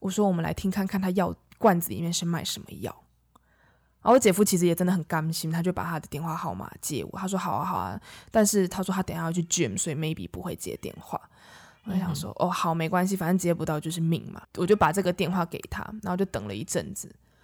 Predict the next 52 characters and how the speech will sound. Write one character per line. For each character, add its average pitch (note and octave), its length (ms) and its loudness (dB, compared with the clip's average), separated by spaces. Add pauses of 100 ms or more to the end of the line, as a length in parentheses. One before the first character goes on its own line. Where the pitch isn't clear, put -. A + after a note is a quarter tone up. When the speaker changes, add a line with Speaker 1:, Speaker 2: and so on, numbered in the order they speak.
(160)
Speaker 1:
他 D4 140 -2
就 D#4+ 80 4
说 D#4+ 200 -2
：“哦， E4 40 6
我 C4+ 160 4
经 C#4 200 -2
理 C#4 80 0
有 A3 120 4
打 F3 140 -6
电 G3 120 0
话 A#3 100 4
给 E3+ 200 0
你 F3+ 160 2
了 C#3+ 140 -4
吗？” D#3+ 420 -4 (580)
那 G3+ 80 6
我 E3 80 4
当 F#3 140 4
然 D#3+ 100 0
就 E3+ 80 -2
是 E3+ 40 -2
装 E3 260 -2
傻 - 180 -2
嘛， - 140 -6
我 - 80 -6
就 F3+ 80 -10
说 F#3 160 -6
：“哦， E3 160 0
没 E3+ 140 0
有 F#3 120 2
啊， E3 120 0
我 D#3+ 120 -2
一 F3 60 2
直 E3+ 80 -2
没 E3+ 80 0
有 - 80 -4
接 - 140 -8
到 C#3+ 120 -4
电 - 160 -10
话 F3+ 220 -8
什 - 100 -8
么 - 120 -10
什 - 120 -10
么 B1+ 80 -14 (120)
的。” - 100 -10 (400)
Speaker 2:
嗯。 F3+ 60 -4
Speaker 1:
然 G#3+ 80 2
后 A#3 40 2
他 B3+ 60 0
就 - 20 -2
说， A3+ 480 -4
他， B3 140 0